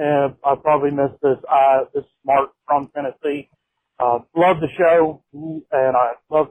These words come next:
treating myself on a weekly basis, you know, with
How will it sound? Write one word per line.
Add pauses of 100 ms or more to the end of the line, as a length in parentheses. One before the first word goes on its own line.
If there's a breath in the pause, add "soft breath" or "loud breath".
treating
myself (400)
on
a
weekly
basis, (100)
you
know,
with